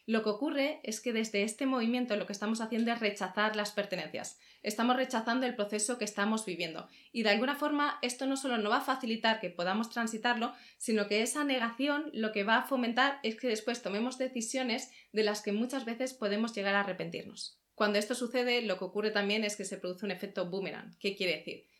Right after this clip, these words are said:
Que aquello que creo que estoy dejando ir y que tiene sentido dejar ir desde esa rabia, lo que hace es que me vuelve. Y entonces se genera como un miedo a dejar ir. Y entonces empiezo a acumular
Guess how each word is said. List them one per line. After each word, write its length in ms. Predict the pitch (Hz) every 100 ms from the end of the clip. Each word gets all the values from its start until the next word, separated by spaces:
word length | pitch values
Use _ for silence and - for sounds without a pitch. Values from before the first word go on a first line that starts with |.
| _
Que 100 | -
aquello 340 | 185 196 214 220
que 120 | 208
creo 200 | 208 208
que 60 | 202
estoy 200 | 202 208
dejando 420 | 196 190 196 185
ir 260 | 190 185 -
y 140 | 190
que 100 | 180
tiene 240 | 170 190 196
sentido 300 | 196 196 196
dejar 300 | 190 190 190
ir 220 | 185 180
desde 320 | 180 170 180
esa 220 | 180 202
rabia, 420 | 196 202 196 214 - - -
lo 160 | 202
que 100 | 196
hace 160 | 185 208
es 100 | 220
que 120 | 214
me 100 | 165
vuelve. 380 | 165 180 160 -
Y 60 | 190
entonces 260 | 185 202
se 80 | 214
genera 440 | 202 196 196 202 190
como 180 | 196
un 220 | 220 220 220
miedo 520 | 220 214 190 202 -
a 100 | 180
dejar 300 | 175 170 156
ir. 200 | 151 - - _
Y 100 | 202
entonces 480 | 202 220 220 190 -
empiezo 460 | 208 185 214 214 226
a 60 |
acumular 640 | 214 220 208 202 214 254